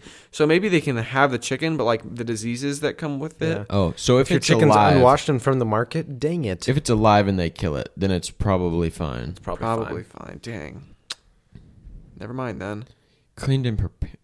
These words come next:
Speaker 3: What? What are you? What are you gonna wash
Speaker 1: What do you wash
Speaker 3: off?
Speaker 1: with that? Like, maybe, like, the, like, if there's bugs.
Speaker 2: Yeah.
Speaker 3: Yeah, but
Speaker 1: That
Speaker 3: even
Speaker 1: could
Speaker 3: then, that would
Speaker 1: infect
Speaker 3: be
Speaker 1: the,
Speaker 2: You
Speaker 1: or,
Speaker 2: don't
Speaker 1: like,
Speaker 2: want buggy
Speaker 1: worms.
Speaker 2: chicken.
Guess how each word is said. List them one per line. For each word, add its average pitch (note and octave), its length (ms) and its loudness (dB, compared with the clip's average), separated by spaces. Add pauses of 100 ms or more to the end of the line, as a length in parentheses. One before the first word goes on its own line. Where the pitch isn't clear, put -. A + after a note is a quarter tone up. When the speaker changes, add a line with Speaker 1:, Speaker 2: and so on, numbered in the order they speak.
Speaker 3:
What? G2 520 -6 (760)
What D3+ 120 0
are - 60 6
you? A2+ 200 2
What A#2 200 0
are D3+ 40 0
you D3+ 60 -2
gonna B2+ 200 2
wash F#2 280 4
Speaker 1:
What C#3 60 6
do B2+ 80 2
you A2 80 0
wash A#2+ 180 4
Speaker 3:
off? G#2 120 0
Speaker 1:
with F2 80 -4
that? G#2+ 180 -4
Like, A2 200 -4
maybe, B2+ 220 -4
like, C#3+ 180 -2
the, A#2+ 120 -6 (160)
like, B2 180 -6
if B2+ 80 -8
there's A2+ 180 -4
bugs. C#3 640 -4 (520)
Speaker 2:
Yeah. A2+ 200 -2
Speaker 3:
Yeah, C3 80 6
but G#2+ 120 2
Speaker 1:
That A#2+ 100 4
Speaker 3:
even A#2+ 160 4
Speaker 1:
could - 80 2
Speaker 3:
then, A2+ 240 2
that F#2+ 100 0
would G#2+ 140 4
Speaker 1:
infect E2+ 80 -4
Speaker 3:
be F2 80 2
Speaker 1:
the, B2+ 60 0
Speaker 2:
You B2 360 -4
Speaker 1:
or, - 0 -
Speaker 2:
don't C3+ 60 6
Speaker 1:
like, B2+ 140 6
Speaker 2:
want B2+ 120 2
buggy C3 220 6
Speaker 1:
worms. D#3 160 2
Speaker 2:
chicken. A#2 360 -2